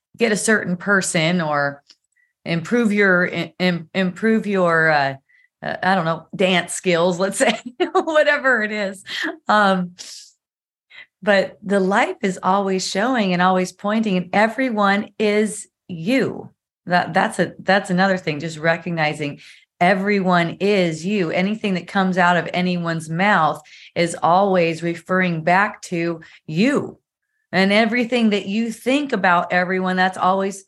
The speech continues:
referring back to you and showing your mind.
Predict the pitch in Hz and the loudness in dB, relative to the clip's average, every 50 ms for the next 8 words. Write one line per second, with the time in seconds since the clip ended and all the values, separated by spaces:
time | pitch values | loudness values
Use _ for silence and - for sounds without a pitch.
0 | _ _ - 185 185 180 - 170 170 190 196 185 175 170 160 160 165 165 - - | _ _ -10 -10 -10 -8 -6 -4 -2 0 -2 -2 -2 -2 -2 -2 -2 -4 -8 -8
1 | - 170 160 185 208 220 202 175 156 - - - - - - 170 175 180 180 - | -6 -4 -2 0 0 2 2 0 -2 -4 -12 -18 -20 -6 -2 0 0 0 -2 -4
2 | - - - 214 220 240 247 254 247 226 220 220 226 226 - _ 185 180 190 190 | -8 -4 0 2 2 2 2 2 2 4 4 2 2 -2 -6 _ -6 -4 -4 -2
3 | 180 180 185 190 202 196 180 160 139 131 92 - - | 0 2 2 2 4 2 2 0 -2 -6 -8 -10 -14